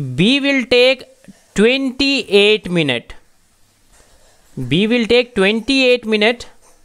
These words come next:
to reach O. So that means at twenty-eight, B will be at O, but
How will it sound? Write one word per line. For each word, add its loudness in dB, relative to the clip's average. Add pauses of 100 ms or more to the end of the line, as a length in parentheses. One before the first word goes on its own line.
(580)
to 2
reach -2
O. -6 (1300)
So -2
that -2
means -4 (140)
at -4
twenty-eight, 0 (560)
B 2
will 0
be 2
at -2
O, -6 (280)
but -4